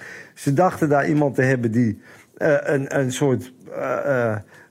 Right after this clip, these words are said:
dialoog met Rusland wou hebben. En die althans, eh, zich zou onthouden van na-, nadere toe-, eh, nadering tot het Westen, hè. Dus, eh, zal ik maar zeggen,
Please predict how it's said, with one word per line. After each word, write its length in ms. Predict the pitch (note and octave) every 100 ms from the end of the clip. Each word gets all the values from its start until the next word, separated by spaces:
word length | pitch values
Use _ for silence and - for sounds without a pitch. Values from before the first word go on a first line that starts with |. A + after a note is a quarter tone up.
| -
dialoog 640 | C3+ A#2+ D#3 D#3 D#3+ F3 B2+
met 180 | C#3 B2
Rusland 480 | A#2+ E3 F3+ E3 C3+
wou 280 | C#3+ C#3
hebben. 340 | B2+ D#3+ F#3+ -
En 160 | D3
die 180 | D3 D#3
althans, 640 | - C#3 E3 D#3 C3+ - - - - - _
eh, 420 | - C#3+ C3+ B2+ B2 - - - _
zich 460 | - - D#3+ - - _ -
zou 520 | D3 - D3+ C#3+ C#3
onthouden 920 | C#3 A#2+ A2 C3 E3+ A3 F3 B2 A2 - -
van 360 | - D#3 D3+
na-, 640 | D3+ D3 D#3+ D#3 D3 - C3+
nadere 520 | C#3+ D#3 D#3 C#3 C3+
toe-, 300 | D#3 D#3 C#3+ - -
eh, 220 | C3+ B2+
nadering 540 | A#2+ C3+ C#3 C3+ C3 C3
tot 180 | C3+
het 120 | A2+ G2+
Westen, 460 | C3 D3 - F#3
hè. 80 | E3+
Dus, 260 | F#3 D3+ -
eh, 60 | C3
zal 100 | B2
ik 60 |
maar 200 | C#3+ B2+
zeggen, 140 | B2